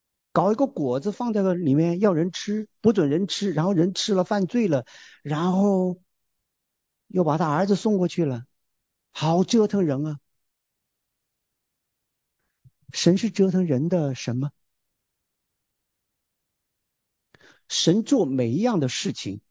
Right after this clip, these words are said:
有他的心意在当中。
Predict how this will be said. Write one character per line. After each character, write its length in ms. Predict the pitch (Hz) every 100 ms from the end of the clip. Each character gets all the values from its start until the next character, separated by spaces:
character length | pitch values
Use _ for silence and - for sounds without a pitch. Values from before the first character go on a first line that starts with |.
| _ _ _ _ _ _ _ _ -
有 180 | 110
他 160 | 110 131
的 140 | 120
心 340 | 113 - 156 156
意 80 | 127
在 160 | 123
当 220 | 113 107
中。 160 | - -